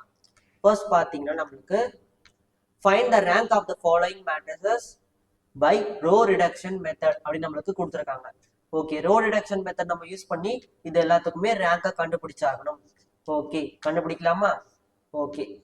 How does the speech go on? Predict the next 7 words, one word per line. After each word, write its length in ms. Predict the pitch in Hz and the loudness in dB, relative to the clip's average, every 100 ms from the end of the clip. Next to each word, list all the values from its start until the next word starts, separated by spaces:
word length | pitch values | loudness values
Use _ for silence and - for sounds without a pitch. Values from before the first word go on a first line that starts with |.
| _ - | _ -4
ரோ 140 | 175 | 2
ரிடக்ஷன் 420 | 202 196 196 202 190 | 6 6 4 2 -2
மெத்தட் 320 | 180 196 190 | 0 0 0
நீங்க 180 | 185 208 | 0 2
எக்ஸாம்பிள் 400 | 190 - 185 175 | 0 -2 -6 -6
சம்ஸ்ல 300 | 170 170 - 165 | -6 -8 -8 0
பார்த்துருக்கலாம், 600 | 160 160 156 - 160 202 | 2 2 -2 -6 -4 -4